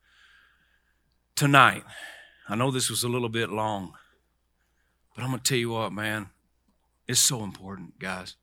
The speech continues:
It is so important. It's important that you, you're good with God. It's important that you're good with you. Okay?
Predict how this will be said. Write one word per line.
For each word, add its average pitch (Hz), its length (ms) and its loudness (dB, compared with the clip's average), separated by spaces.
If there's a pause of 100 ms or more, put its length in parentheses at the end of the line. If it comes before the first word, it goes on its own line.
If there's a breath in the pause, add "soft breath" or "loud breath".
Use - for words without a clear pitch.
(560)
It 120 120 -6
is 107 100 0
so 120 420 0
important. 92 500 -12 (600 loud breath)
It's - 180 -2
important 113 600 -4
that 107 140 -4
you, 110 320 -6 (180)
you're 113 120 -8
good 110 240 -6
with 107 160 -12
God. 92 300 -6 (840)
It's - 140 -8
important 107 420 -6
that 95 100 -10
you're 104 140 -8
good 92 200 -12
with 90 180 -18
you. 87 180 -16 (1300)
Okay? 113 360 -6